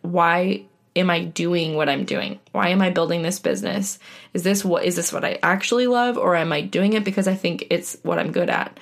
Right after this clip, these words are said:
When I gave myself permission to ask that question, the next step became clear, which was that ultimately I knew I needed to separate from the business, and I knew that I needed to either close it or sell it,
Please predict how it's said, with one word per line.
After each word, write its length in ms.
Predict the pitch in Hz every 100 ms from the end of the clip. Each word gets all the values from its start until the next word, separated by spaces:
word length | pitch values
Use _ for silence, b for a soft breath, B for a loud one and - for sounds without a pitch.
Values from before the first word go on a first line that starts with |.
| B B B B B B B B B _
When 140 | - 220
I 60 |
gave 120 | 208 208
myself 280 | 202 202
permission 360 | 196 190 190 -
to 60 | -
ask 200 | 170 -
that 180 | 147
question, 580 | - 185 185 - 175 147
the 100 | 160
next 360 | 170 170 190 -
step 240 | 170 -
became 280 | - 175 165
clear, 400 | - 226 247 -
which 300 | 170 175 -
was 380 | 170 156 160 175
that 180 | - -
ultimately 440 | 165 175 185 - 160
I 80 |
knew 480 | 160 156 143 156 190 165
I 80 |
needed 220 | 170 151 147
to 100 | 190
separate 500 | 254 285 160 143 -
from 160 | 185
the 60 | 185
business, 440 | - - - 196
and 80 | 202
I 60 | 185
knew 320 | 165 165 165
that 160 | -
I 140 | - 165
needed 360 | 165 156 160 -
to 100 | -
either 260 | 170 151
close 360 | 156 156 156 185
it 180 | 302 349
or 180 | 180
sell 320 | 175 - 202 -
it, 220 | -